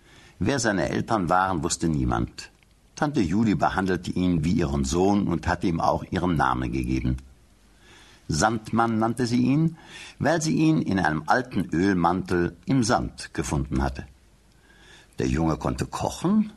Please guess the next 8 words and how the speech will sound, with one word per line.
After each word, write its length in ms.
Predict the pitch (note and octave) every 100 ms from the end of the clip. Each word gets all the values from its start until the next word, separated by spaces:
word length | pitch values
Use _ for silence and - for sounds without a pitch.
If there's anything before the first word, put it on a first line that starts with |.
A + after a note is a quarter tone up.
| -
waschen, 680 | A#2+ - - D#3 G3+ F#3+ - -
bügeln, 680 | D#2 F#2 F#2+ A2 G#2 G#2+ G2+ - - - -
Rosen 440 | E2+ G2 G2 F#2
beschneiden 880 | F#2+ - F2 F2 F#2 G2 F#2 F#2 - -
und 320 | F3+ G#3+ - -
elektrische 640 | E3 C3+ C3 - B2+ B2
Leitungen 560 | D#2 - - - C2+ B1
legen. 340 | B1+ - -